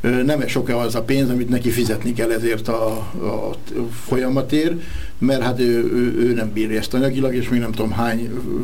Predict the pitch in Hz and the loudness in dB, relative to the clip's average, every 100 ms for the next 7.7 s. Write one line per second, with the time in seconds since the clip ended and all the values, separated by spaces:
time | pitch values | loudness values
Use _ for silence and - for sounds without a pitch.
0 | 127 - 123 113 117 110 107 - 110 107 | -4 -2 0 0 0 0 -2 0 0 0
1 | 107 110 110 107 - 123 131 131 127 117 | -2 -2 -2 -2 -2 -2 0 0 0 0
2 | 120 120 117 113 110 110 113 110 107 107 | 0 0 0 0 0 0 0 -2 -2 -2
3 | 107 104 107 107 104 98 104 101 90 98 | -2 -2 -2 -2 -2 -4 -4 -4 -4 -4
4 | 110 101 - - - - - - - 160 | -4 -4 -6 -6 -6 -6 -6 -6 -2 0
5 | 110 - 107 110 - 107 117 131 - 143 | 0 0 0 0 0 0 2 0 0 0
6 | 127 131 113 113 113 110 110 107 107 117 | 2 2 2 2 0 0 -2 -2 -2 -2
7 | 110 107 107 104 104 107 110 | 0 0 -2 -2 0 0 -2